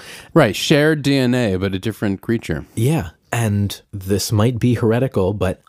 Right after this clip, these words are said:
Speaker 2: I think I might like the spin-off better at this point.
Speaker 1: Hmm. Yeah, I think the series is progressing in a way it needed to.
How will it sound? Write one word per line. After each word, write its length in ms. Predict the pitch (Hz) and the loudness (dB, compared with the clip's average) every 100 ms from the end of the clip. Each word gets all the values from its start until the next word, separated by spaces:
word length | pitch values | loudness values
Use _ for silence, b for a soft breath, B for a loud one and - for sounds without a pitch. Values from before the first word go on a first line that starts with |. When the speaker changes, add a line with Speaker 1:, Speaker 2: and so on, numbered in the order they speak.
| - | -14
Speaker 2:
I 60 | 87 | -8
think 220 | - 92 | -4 -2
I 40 | |
might 180 | 104 110 | 0 0
like 160 | 110 117 | 0 -2
the 80 | - | -4
spin-off 500 | - 98 98 117 - | 0 0 2 0 0
better 260 | 143 180 | 2 2
at 100 | 123 | 0
this 160 | - 87 | -2 -6
point. 280 | - 78 - | -6 -6 -4
Speaker 1:
Hmm. 800 | 92 107 123 135 131 92 76 71 - _ - | -4 -2 0 2 2 2 -2 -6 -18 _ -8
Yeah, 260 | - 233 - _ - | 0 0 -2 _ -2
I 60 | 165 | 0
think 180 | 196 | 2
the 60 | 175 | 0
series 340 | - 175 180 | 2 2 2
is 100 | 160 | 0
progressing 680 | 147 143 127 147 160 143 127 | 0 -2 2 0 2 0 2
in 100 | 123 | 2
a 80 | 120 | 2
way 480 | 117 120 120 120 117 - - | 2 2 2 0 -4 -12 -4
it 300 | 127 123 - | -2 -2 -4
needed 440 | 139 139 147 117 | 0 2 2 0
to. 200 | 92 80 | -4 -8